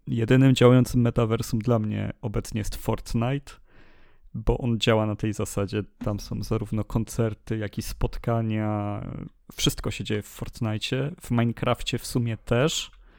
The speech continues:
e, ze względu na swo-, na pewną swobodę i na, na zasięg i na naturalność, w jaką to powstało, a jak z góry zakładasz, „zrobię metaversum”, to myślę, że to wieje nudą od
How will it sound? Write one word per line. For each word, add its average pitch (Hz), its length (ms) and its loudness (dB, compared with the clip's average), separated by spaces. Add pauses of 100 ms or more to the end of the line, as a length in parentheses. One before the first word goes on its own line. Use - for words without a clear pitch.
(680)
e, 110 420 0
ze 120 120 -4
względu 120 440 -4
na 113 200 0
swo-, - 520 -6
na 117 220 0
pewną 113 320 0
swobodę 120 640 2
i 107 60 0
na, 107 460 -4
na 107 160 0
zasięg 113 540 -2
i 110 40 -2
na 113 140 2
naturalność, 120 680 4
w - 40 -8
jaką 104 200 -6
to - 140 -10
powstało, - 640 -2
a 113 60 0
jak 107 180 -2
z - 80 -8
góry 143 240 4
zakładasz, 113 680 -4 (460)
„zrobię 113 400 2
metaversum”, 117 840 -2 (360)
to 127 180 0
myślę, 127 440 0
że 117 140 0
to 120 240 -4
wieje 127 340 2
nudą 120 520 0
od - 380 -6